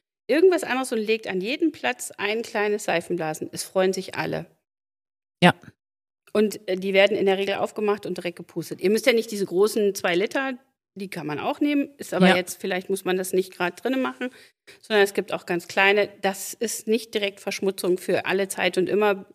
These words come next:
Speaker 1: weil das Lustige ist ja, dass jeder denkt, „Oh, da kann jemand drauf ausrutschen.“ Nein.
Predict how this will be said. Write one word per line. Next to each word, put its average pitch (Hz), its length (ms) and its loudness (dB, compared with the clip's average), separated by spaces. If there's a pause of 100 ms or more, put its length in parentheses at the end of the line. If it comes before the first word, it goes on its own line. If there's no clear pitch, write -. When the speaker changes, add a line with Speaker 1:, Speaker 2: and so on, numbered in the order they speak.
(140)
Speaker 1:
weil 165 120 2
das 170 220 -6 (260)
Lustige 208 320 0
ist - 140 0
ja, 214 60 2
dass 185 180 0
jeder 196 160 2
denkt, 214 220 -2
„Oh, 403 520 -4 (100)
da 214 80 -6
kann 240 160 -2
jemand 220 260 2
drauf 220 120 -6
ausrutschen.“ 190 500 -2 (320)
Nein. 180 360 -6